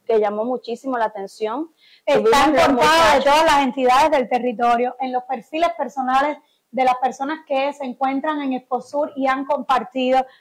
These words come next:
Speaker 2: Yo creo que marca historia también en materia de
Speaker 1: De
Speaker 2: imagen, de
Speaker 1: comunicación.
Speaker 2: comunicación.
Speaker 1: Por supuesto que sí. Y aquí al final una sección que también disfruto mucho porque se ha tratado de reflejar las principales personalidades que han llegado hasta acá, hasta Cienfuegos,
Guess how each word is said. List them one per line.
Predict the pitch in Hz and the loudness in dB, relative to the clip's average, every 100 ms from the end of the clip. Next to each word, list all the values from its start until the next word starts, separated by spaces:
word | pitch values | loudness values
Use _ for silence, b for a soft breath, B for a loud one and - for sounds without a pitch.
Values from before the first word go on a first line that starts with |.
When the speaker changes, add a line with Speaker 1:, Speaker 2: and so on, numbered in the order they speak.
| B | B
Speaker 2:
Yo | 254 | -2
creo | 247 294 | 2 2
que | 302 | 2
marca | 262 285 294 | 0 -4 -6
historia | - 277 294 | -4 0 0
también | 262 240 254 285 | 0 -2 -4 -4
en | 269 | -4
materia | 247 240 247 277 285 277 b _ | -2 -2 0 0 0 -4 b _
de | 226 247 | 0 2
Speaker 1:
De | |
Speaker 2:
imagen, | 247 254 269 262 262 254 262 | 2 2 2 2 2 0 0
de | 247 | 0
Speaker 1:
comunicación. | 247 240 233 - 226 - 262 233 | 0 -2 -4 -8 -10 -8 -4 -4
Speaker 2:
comunicación. | 220 214 _ _ - | -6 -20 _ _ -4
Speaker 1:
Por | 240 | -2
supuesto | 240 196 208 208 254 | -2 -4 -4 -6 -6
que | 240 | -6
sí. | - 240 233 | -4 -4 0
Y | |
aquí | 226 233 | 0 2
al | 262 | 0
final | 285 311 294 | 0 -2 -2
una | 320 302 | 0 -2
sección | 302 269 - 277 | -4 -6 -6 -4
que | 285 | -4
también | 269 247 254 | -4 -4 -4
disfruto | 269 - 254 277 | -6 -4 -2 -2
mucho | 262 269 269 294 | -2 -4 -4 -4
porque | 247 240 226 220 B B B | -4 -4 -6 -8 B B B
se | - 254 | -2 0
ha | |
tratado | 254 262 269 277 277 | 0 2 4 4 4
de | 254 | 2
reflejar | 240 240 226 226 247 | 0 -2 -4 -2 0
las | 262 254 _ - | -2 -4 _ -4
principales | 226 220 214 240 285 | -4 -4 -4 -4 -4
personalidades | 247 240 233 214 208 202 220 254 277 _ B B | -8 -8 -8 -8 -4 0 0 -2 -6 _ B B
que | 220 | -4
han | 214 | -2
llegado | 240 240 233 262 | 0 2 2 0
hasta | 254 | -2
acá, | 226 220 220 240 240 | -4 -2 0 2 2
hasta | 214 - 208 - 208 | 0 -2 -4 -6 -12
Cienfuegos, | 202 202 196 - 233 247 320 - | -10 -14 -12 -4 -2 0 -2 -8